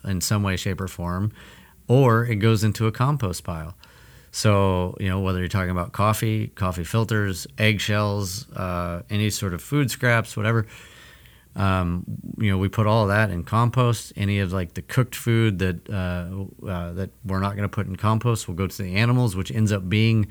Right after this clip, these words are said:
another form. They're like the pre-composters for us. So we don't have any food waste, right? So it's, again, it, this is just what you do matters. Um, we took our kids to the, to the dump the other day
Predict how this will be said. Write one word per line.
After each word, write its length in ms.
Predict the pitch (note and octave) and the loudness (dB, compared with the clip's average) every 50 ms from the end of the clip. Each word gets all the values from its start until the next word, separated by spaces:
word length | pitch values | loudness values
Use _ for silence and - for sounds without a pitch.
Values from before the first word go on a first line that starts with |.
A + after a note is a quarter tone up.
| - - - - - | -6 -16 -12 -6 -2
another 280 | F#2+ G2 G#2+ A2 A#2+ | 2 2 4 4 4
form. 360 | A#2 - A#2+ A#2 A#2 A#2 A#2 F2+ | 2 2 2 2 2 2 0 0
They're 200 | G2 G2+ G#2 G#2+ | 0 2 2 2
like 200 | G2 F#2+ - - | 2 -2 -4 -6
the 100 | F#2+ - | -8 -8
pre-composters 1200 | - - - - G#2 A#2 G#2+ - - A#2 A2+ A#2+ A#2 A2+ - A#2+ A#2+ A#2+ - - C3+ B2 A2+ - | -8 -6 -2 0 2 2 2 2 2 2 2 2 2 2 0 0 0 0 0 -2 -4 -4 -4 -4
for 240 | - C3 B2 A#2+ | -4 -2 0 0
us. 160 | B2 A#2+ - - - - - - - - - - - - - - - - | 0 0 -2 -4 -10 -20 -20 -20 -20 -20 -20 -20 -20 -20 -20 -20 -20 -12
So 160 | - - - A#2 | -2 2 4 4
we 80 | A2+ B2 | 6 6
don't 180 | C3+ D3 C#3+ A2+ | 6 4 4 4
have 500 | A2+ A2+ B2 B2 B2 A#2+ A2 G#2+ - - - | 2 4 4 4 4 4 4 0 -2 -6 -2
any 220 | C#3+ A#2+ B2 A#2+ | 0 2 2 2
food 360 | A#2 - - D3 F3+ A3+ F#3+ | 2 0 -2 0 0 0 0
waste, 460 | - F2+ F2 E2+ E2+ - - - - - _ _ _ _ _ _ | -2 -2 -4 -4 -6 -8 -10 -10 -12 -18 _ _ _ _ _ _
right? 260 | - G2+ G#2+ A#2+ B2+ | -4 0 0 0 2
So 180 | - - A#2+ A#2 | 2 4 4 4
it's, 220 | A#2 A2+ - - - - - - - - - - - - - - - - - _ | 4 2 0 -4 -10 -14 -20 -20 -20 -20 -20 -20 -20 -20 -20 -20 -20 -20 -6 _
again, 460 | C#3 C3 D3 D3 G#2 F#2 F#2 A2 - - _ | 0 2 4 4 2 2 0 -4 -8 -14 _
it, 340 | - - C3 C3+ - - G#2 | -4 -4 -4 -2 -2 -2 0
this 220 | C3 D3 C#3+ - | 2 2 2 2
is 140 | F#3 C#3+ A#2+ | 0 -2 -2
just 480 | B2 B2+ D3 D3 C3+ B2+ - - - - _ _ _ _ _ _ _ | -2 -2 -2 -2 0 -2 -2 -4 -8 -14 _ _ _ _ _ _ _
what 280 | - C3 C#3 D#3+ D3 - | 0 2 2 2 0 0
you 220 | D3 C#3+ D3 C#3+ | 0 2 2 2
do 280 | B2 G#2+ C3+ C#3 C#3 C3 | 2 2 2 4 4 4
matters. 720 | A#2+ A#2 B2 C#3+ D#3 C3+ G2+ F2+ E2+ F#2 - - - - - - _ - | 4 2 2 2 0 0 -2 -4 -6 -10 -12 -14 -16 -18 -20 -18 _ -4
Um, 640 | G#2+ G#2 G2+ G2 F#2+ F#2+ F2+ F2+ F2+ F2+ F2+ G2+ - - - | -2 0 2 2 0 0 -2 -2 -4 -4 -6 -8 -8 -6 -4
we 100 | A2+ G#2+ | -2 0
took 220 | - C3 A2+ - | 2 2 2 2
our 100 | A#2 G#2 | 0 -2
kids 340 | - - A2 G#2+ F#2+ - - | 0 0 0 0 -2 -2 -4
to 100 | - G#2 | -2 0
the, 380 | F#2+ G2 F#2+ F#2 F2+ F#2 F#2 - - - - - - | 0 0 0 0 -2 -4 -6 -8 -14 -20 -20 -18 -10
to 140 | - - G#2+ | -4 -2 -2
the 100 | F#2 G2 | -2 -2
dump 360 | F2 D#2+ G2+ G#2+ A2+ A#2 - | -2 -2 0 0 -2 -2 -4
the 100 | - F#2+ | -4 -4
other 160 | F#2+ F#2 F2+ E2+ | -4 -4 -4 -4
day 320 | F2 F2 F2+ F2+ F#2 F#2+ | -4 -2 -2 -2 -2 -2